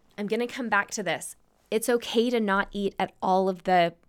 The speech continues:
coolest places. It's okay to find a restaurant that you love and go back and back to it. When Dave and I were traveling in Thailand years ago, right when, let's see, I just graduated from nursing school. So two thousand eight,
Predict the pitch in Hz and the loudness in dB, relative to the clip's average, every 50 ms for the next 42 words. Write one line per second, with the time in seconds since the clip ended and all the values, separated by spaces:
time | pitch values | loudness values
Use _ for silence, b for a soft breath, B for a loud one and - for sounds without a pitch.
0 | _ _ _ _ _ _ _ - - - 208 196 190 190 196 190 - - - - | _ _ _ _ _ _ _ -14 -8 -2 0 2 4 4 2 2 -2 -6 -8 -8
1 | - - 160 - - - - - - - - 190 - - 196 190 190 - 214 196 | -8 -6 -6 -6 -6 -8 -8 -8 -6 -4 -4 -2 0 0 0 0 0 -2 0 0
2 | 202 233 233 - - - 202 196 - - - 190 214 233 233 233 208 190 190 196 | 0 -2 -2 -4 -2 0 0 0 0 -2 -8 -4 -2 -2 0 0 0 0 0 -2
3 | - - 202 190 - 190 190 180 170 175 180 185 185 - - 208 202 185 190 190 | -2 -4 -4 -4 -2 -2 -2 -2 -2 0 0 0 0 -2 -2 -4 -2 0 0 0
4 | 185 165 180 170 180 - - - 190 175 175 175 - - - 160 - 180 185 175 | 2 2 0 0 0 -4 -8 -6 -4 -4 -4 -4 -6 -8 -10 -8 -6 -6 -6 -4
5 | 170 175 180 185 202 202 190 190 175 180 190 - - 170 175 180 190 190 180 175 | -4 -4 -2 -2 -2 -2 -2 -2 -2 -2 -4 -4 -2 -2 -2 0 -2 -2 -2 -4
6 | 170 165 - - 170 175 185 202 208 214 233 - - _ - 175 170 170 196 202 | -4 -6 -4 -2 -2 -2 -2 -2 -2 -4 -4 -6 -8 _ -14 -12 -6 -2 -2 0
7 | 214 233 240 - 262 - 175 160 156 165 214 262 - - - 190 190 196 208 - | 2 2 0 0 2 2 4 4 4 4 2 -2 -6 -10 -8 -4 -4 -2 -2 -2
8 | 208 208 196 185 180 190 190 B B B B B B B B - 214 196 - 185 | 0 0 0 0 -2 -4 -6 B B B B B B B B -10 -6 -2 0 0
9 | 175 175 - 196 196 - - 185 180 190 185 180 175 175 - 190 175 170 170 - | 0 0 0 -2 -2 0 0 0 2 2 0 0 0 -2 -2 -4 -4 -4 -6 -6
10 | 175 175 - 156 160 - - - 180 - - - 233 247 226 226 208 185 - - | -6 -6 -6 -6 -6 -4 -2 0 0 0 2 2 2 4 4 4 2 0 -4 -2
11 | - 180 170 147 - - - | -2 -2 -2 -2 -4 -6 -10